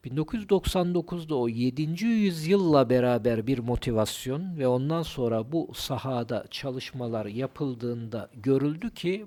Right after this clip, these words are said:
bu yargılar çok da isabetli olan yargılar değilmiş. Bugün hala bunu anlamak için belki her dönemin,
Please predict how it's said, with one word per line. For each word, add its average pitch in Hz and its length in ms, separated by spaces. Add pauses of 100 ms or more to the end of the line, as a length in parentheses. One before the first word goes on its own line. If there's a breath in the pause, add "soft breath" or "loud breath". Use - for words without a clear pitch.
bu 160 160
yargılar 123 540
çok - 320
da 120 80
isabetli 120 600
olan 113 240
yargılar 107 760 (320)
değilmiş. 90 580 (540 loud breath)
Bugün 147 200
hala 190 480
bunu 135 380 (120)
anlamak 135 540
için 95 260 (500 soft breath)
belki 151 340
her 180 300
dönemin, 131 500